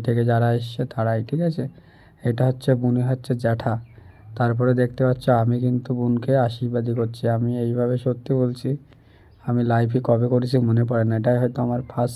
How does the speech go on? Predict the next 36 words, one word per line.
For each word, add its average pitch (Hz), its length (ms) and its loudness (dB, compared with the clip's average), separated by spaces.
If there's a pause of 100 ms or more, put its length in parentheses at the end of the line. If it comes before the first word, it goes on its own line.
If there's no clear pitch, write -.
ছিল 120 160 -4 (880)
যে 117 100 0 (140)
বোনকে 117 360 0 (100)
আশীর্বাদী 117 520 -4
করার 113 280 2
জন্য। 117 180 -2 (760)
বোনকে 120 280 0 (100)
আশীর্বাদী 123 500 -2
করছিলাম 127 440 0 (120)
যেন 120 120 0 (100)
বোন 120 160 0 (140)
ভালো 117 240 0
জায়গায় 117 300 0
থাকে, 117 240 -4 (140)
ভালোভাবে 117 400 -2 (100)
থাকে। 117 220 0 (680)
আমি 117 200 2
কিন্তু 135 180 2 (120)
জানি 117 260 2
না, 113 140 2
বোন 117 140 2 (100)
কিন্তু 123 220 0
আবার 120 140 2 (100)
বলে 110 220 2
বলে 117 240 2
দিচ্ছে। 107 280 -8 (580)
পাশে 117 280 -2
আমার 123 220 0
আরেকজন 117 360 0 (100)
ছিল, 123 140 0 (140)
এক 117 120 -10
কাকিমা, 117 360 0 (120)
সেও 117 240 -2 (100)
বলে 120 200 -2
দিচ্ছিল। 120 320 -4 (720)
আর 113 100 0